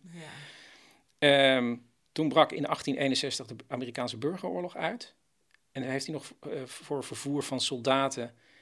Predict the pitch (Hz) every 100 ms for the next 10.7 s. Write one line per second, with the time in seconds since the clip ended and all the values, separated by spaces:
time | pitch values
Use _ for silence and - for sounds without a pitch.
0 | _ _ - 120 120 - - 117 113 110
1 | 110 110 110 120 151 160 110 92 78 58
2 | - _ _ 87 - - 98 98 80 73
3 | - - _ _ _ _ _ - - -
4 | _ _ 123 113 - _ _ _ - 170
5 | 165 160 - 160 160 151 - 170 160 151
6 | 160 160 147 143 143 131 120 127 139 143
7 | 143 147 143 139 139 135 - - - 110
8 | 120 107 - 92 85 90 64 - _ 151
9 | 131 127 - 143 - 143 135 135 135 135
10 | 135 110 - 123 - -